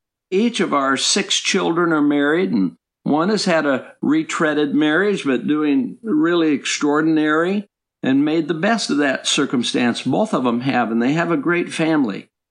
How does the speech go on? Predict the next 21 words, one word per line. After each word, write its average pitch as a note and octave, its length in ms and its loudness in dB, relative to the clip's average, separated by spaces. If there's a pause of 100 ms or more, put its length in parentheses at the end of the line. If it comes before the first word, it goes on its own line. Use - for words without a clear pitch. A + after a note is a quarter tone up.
(160)
Well, C#3+ 200 0
today, D#3 840 0 (320)
I E3+ 160 0
would G#3+ 220 0
like F3 300 0
to E3+ 120 0
share C3+ 400 0
six - 640 0
essential F#3 720 0
things C3 500 0
you D3+ 140 2
can E3 260 0
do A#2 440 0 (340)
to C#3 80 0
have D3 400 0
a C#3 180 -2
successful C3+ 880 -2
marriage, B2 640 -2 (420)
a B2 80 0
successful D#3 760 0
partnership. - 1000 -2